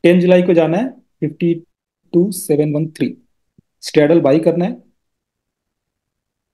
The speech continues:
थर्ड जुलाई को फ़ाइव हंड्रेड पॉइंट्स आगे, फिफ्टी टू सेवन हंड्रेड है तो फिफ्टी थ्री टू हंड्रेड, फिफ्टी टू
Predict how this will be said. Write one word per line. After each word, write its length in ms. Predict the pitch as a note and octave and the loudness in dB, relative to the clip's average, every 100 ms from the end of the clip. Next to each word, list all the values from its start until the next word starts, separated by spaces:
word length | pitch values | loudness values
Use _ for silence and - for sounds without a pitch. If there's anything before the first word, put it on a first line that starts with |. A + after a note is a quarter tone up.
| _ _ _ _ _ _ _ _ _ _ _ | _ _ _ _ _ _ _ _ _ _ _
थर्ड 340 | - - D#3+ D3+ | -12 0 0 2
जुलाई 240 | D3 C#3+ | 0 0
को 140 | C#3 B3+ - | -4 -6 0
फ़ाइव 200 | C#3+ D3 | 0 0
हंड्रेड 260 | D3 D3+ | -4 -4
पॉइंट्स 400 | E3 A3 - - B2 | -6 -6 -8 -12 -10
आगे, 260 | A#2+ B2 - _ _ - | -10 -12 -18 _ _ -10
फिफ्टी 240 | C#3 D#3+ | -8 -8
टू 140 | D#3+ E3+ | -8 -6
सेवन 320 | - C#3+ D#3 D3 D#3 - | -4 -2 -2 -4 -6 -8
हंड्रेड 240 | C3 C#3 | -6 -6
है 60 | C#3 | -6
तो 120 | G3+ | -10
फिफ्टी 400 | F#3 C3 _ D3 | -12 -14 _ -12
थ्री 400 | - D3 E3+ - _ _ _ _ _ _ _ _ _ | -8 -4 -4 -6 _ _ _ _ _ _ _ _ _
टू 100 | C#3 | -10
हंड्रेड, 320 | B2 A#2 - - _ _ _ _ _ _ | -8 -10 -12 -16 _ _ _ _ _ _
फिफ्टी 300 | C#3 - E3 | -16 -10 -8
टू 280 | D#3+ F3+ G3+ | -6 -6 -6